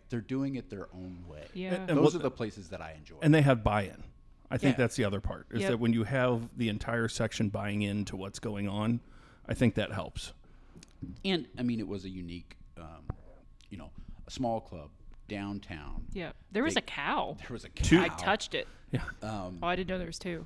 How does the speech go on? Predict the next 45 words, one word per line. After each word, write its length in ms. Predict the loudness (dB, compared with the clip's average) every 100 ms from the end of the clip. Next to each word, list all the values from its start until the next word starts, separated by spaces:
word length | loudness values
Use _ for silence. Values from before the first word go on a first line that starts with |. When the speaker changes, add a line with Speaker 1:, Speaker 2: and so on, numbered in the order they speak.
| -8
Speaker 2:
I 60 |
just 80 | 0
Speaker 3:
Well, 100 | 4
they 140 | 8
Speaker 2:
touched 80 | 8
Speaker 3:
have 200 | 10 8
Speaker 2:
one. 60 | 8
Speaker 3:
two. 120 | 4
I 60 | 4
don't 120 | 2
know 100 | 0
if 100 | 4
both 200 | 4 4
of 60 | -2
them 100 | -4
Speaker 2:
Okay. 80 | -4
Speaker 3:
were 60 |
there, 180 | -6 -6
Speaker 2:
I 80 | -6
Speaker 3:
but 80 | -6
Speaker 2:
just 180 | -8 -10
touched 300 | -12 -14 -14
the 80 | -12
one. 280 | -10 -10 -14 -18 -10
Speaker 1:
But 200 | -2 -2 -2 -4
no, 220 | 0 2
it, 120 | 2
it 40 | 0
was 200 | -2 -2
a 60 |
really 500 | -4 -4 -2 0 0
fun 280 | -2 -4 -4
time. 380 | -4 -4 -4 -8 -8
And 120 | -8
I 100 | -8
think, 320 | -6 -6 -6 -12 -20 -20 -20 -14
you 120 | -12
know, 260 | -10 -12 -16 -20 -20 -20 -20 -20 -20 -20 -20 -14 0
going 260 | 0 2
out 140 | -2 -6
there 100 | -6
and 120 | -8
seeing 340 | -6 -4 -4
what 200 | -6 -8
other 240 | -8 -6